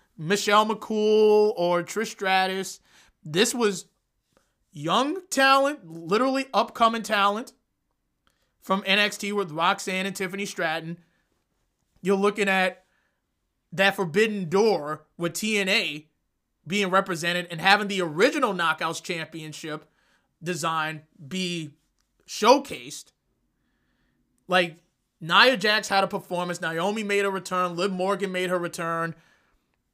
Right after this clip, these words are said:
Like, Bayley, all I can say this about Bayley, man, she absolutely deserves it.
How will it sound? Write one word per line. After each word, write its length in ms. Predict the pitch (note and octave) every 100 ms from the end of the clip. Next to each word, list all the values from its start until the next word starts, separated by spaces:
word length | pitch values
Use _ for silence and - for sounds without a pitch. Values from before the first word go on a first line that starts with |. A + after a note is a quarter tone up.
| _ _ _ _ -
Like, 320 | D#3+ D#3 D3 _ _ _ _ - C3+
Bayley, 640 | F3 G#3 A3 A3+ G#3+ F#3+ _ _ _ _ _ _ _ _ _
all 120 | F3 G3
I 80 |
can 100 | G#3+
say 220 | G#3+ G#3+ G#3
this 160 | G3+
about 240 | G3 E3+ D#3+
Bayley, 280 | F#3 F3
man, 220 | D3+ D3+ D3
she 420 | - G3+ G#3+ G#3 -
absolutely 540 | F3 F#3 F3+ F3+ E3
deserves 440 | D#3+ C#3+ D3+ D3 C3+
it. 160 | B2